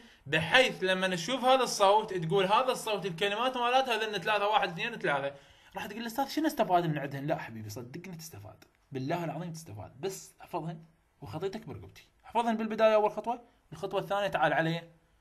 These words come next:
تابع الفيديوهات وشوف شلون راح تستفاد من عندهن. خلينا نبلش بأول صوت، صوت الثامن من أصوات العلة، ويعتبر هو الصوت الأول من أصوات العلة القصيرة، العفو الطويلة. عندنا أول صوت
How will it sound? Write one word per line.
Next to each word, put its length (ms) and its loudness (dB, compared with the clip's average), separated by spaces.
تابع 260 4
الفيديوهات 600 2
وشوف 540 -4
شلون 140 -2
راح 140 -4
تستفاد 540 -2
من 140 -4
عندهن. 320 -12
خلينا 260 0
نبلش 240 -2
بأول 320 -2
صوت، 360 -4
صوت 300 -2
الثامن 460 -4
من 100 -2
أصوات 480 -2
العلة، 600 -2
ويعتبر 960 -6
هو 200 -6
الصوت 360 -6
الأول 360 -4
من 80 0
أصوات 340 -4
العلة 300 -8
القصيرة، 560 -12
العفو 240 -6
الطويلة. 400 -8
عندنا 200 -2
أول 240 2
صوت 420 -2